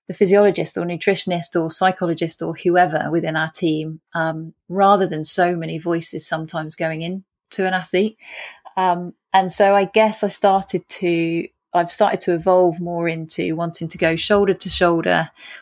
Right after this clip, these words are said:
with an athlete or a team to, to recognise, have a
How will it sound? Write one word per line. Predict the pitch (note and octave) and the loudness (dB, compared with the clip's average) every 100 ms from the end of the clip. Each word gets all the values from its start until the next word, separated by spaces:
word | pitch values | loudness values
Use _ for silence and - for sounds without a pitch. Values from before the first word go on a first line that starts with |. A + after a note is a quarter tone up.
| - | -2
with | F#3 | 2
an | F3 | 2
athlete | F3 - E3 | 0 0 0
or | D#3+ | 0
a | |
team | D#3+ F3 D#3+ D#3 | -2 0 -2 -2
to, | - D#3+ D#3+ - - | -4 -2 -2 -6 -8
to | E3 | -4
recognise, | F#3 F3 E3+ F3+ E3 D#3+ - _ _ _ _ _ _ _ | -2 -2 -4 -4 -2 -2 -6 _ _ _ _ _ _ _
have | - A3 | -2 2
a | G#3 | 4